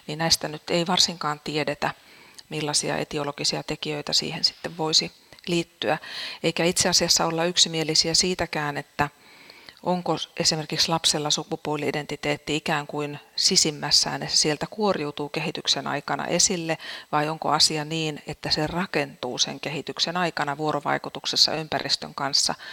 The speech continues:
Olisin ehkä itse taipuvaisempi ajattelemaan, että tällä jälkimmäisellä on aika paljon merkitystä, koska erittäin monet niin kuin lapsen kehitykseen liittyvät asiat niin on sellaisia, että, että siellä on joku,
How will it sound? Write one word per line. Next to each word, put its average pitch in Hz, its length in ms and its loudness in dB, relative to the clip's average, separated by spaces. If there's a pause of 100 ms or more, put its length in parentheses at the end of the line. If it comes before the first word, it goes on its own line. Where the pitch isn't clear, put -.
(920)
Olisin 160 320 2
ehkä 165 220 0
itse 165 280 0
taipuvaisempi 156 880 0
ajattelemaan, 156 580 -2
että - 120 -2
tällä 147 220 -4
jälkimmäisellä 151 800 -2
on 143 120 -6
aika 151 180 -4
paljon 147 240 -2
merkitystä, 147 560 -6
koska - 360 -2 (300)
erittäin 151 400 -4
monet 165 380 -2 (100)
niin 143 140 -12
kuin 143 140 -8
lapsen 143 360 2
kehitykseen 139 640 -4
liittyvät 135 440 -8 (100)
asiat 135 500 0
niin 131 280 -6 (800)
on 156 160 -6
sellaisia, 143 520 0
että, - 280 0
että - 260 -4
siellä 135 340 0
on 139 160 -8
joku, 135 300 -8